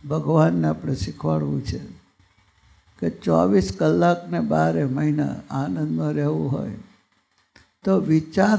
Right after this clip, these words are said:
માણીને વર્તનમાં પ્રભુ લાવવા છે, પ્રભુ રાખવા છે. પ્રભુ રાખવા છે એટલે પ્રભુ રાજી થાય એવા કોઈ વિચારને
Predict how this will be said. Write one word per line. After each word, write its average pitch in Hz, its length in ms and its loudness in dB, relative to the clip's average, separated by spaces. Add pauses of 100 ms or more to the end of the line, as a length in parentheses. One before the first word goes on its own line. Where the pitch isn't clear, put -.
માણીને 180 360 2
વર્તનમાં 165 880 0
પ્રભુ 143 360 2
લાવવા 135 400 0
છે, 127 160 -8
પ્રભુ 156 340 2
રાખવા 139 460 -2
છે. 139 200 -8
પ્રભુ 160 340 0
રાખવા 170 440 2
છે 160 120 -4
એટલે 160 260 -6 (1400)
પ્રભુ 143 400 4 (100)
રાજી 170 560 2
થાય 156 540 4 (800)
એવા 160 280 4
કોઈ 185 360 4
વિચારને 175 880 2